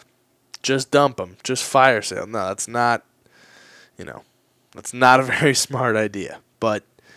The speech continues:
definitely have to understand that his knee issue is real,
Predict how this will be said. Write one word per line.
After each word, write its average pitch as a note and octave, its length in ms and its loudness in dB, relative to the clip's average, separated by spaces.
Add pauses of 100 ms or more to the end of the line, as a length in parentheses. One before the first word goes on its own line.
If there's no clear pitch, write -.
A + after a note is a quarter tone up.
(480)
definitely C#3+ 400 0
have B2 200 2
to C3 100 -2
understand G#2+ 500 -8
that G2 140 -12
his A#2+ 160 -4
knee A#2+ 220 -4
issue A2 280 -6
is G2 140 -10
real, B2 320 0